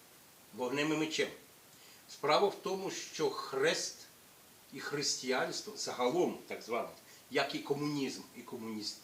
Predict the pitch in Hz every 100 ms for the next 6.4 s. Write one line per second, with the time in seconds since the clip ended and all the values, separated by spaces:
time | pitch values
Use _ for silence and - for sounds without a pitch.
0 | - 110 110 170 208 - - - - -
1 | - 151 - 160 160 160 - - 101 -
2 | - 113 - 131 165 214 - 101 113 127
3 | 190 196 202 - - - - 143 170 165
4 | 185 160 107 - - - - - - 107
5 | 104 160 196 156 175 - - 190 202 196
6 | 165 147 151 107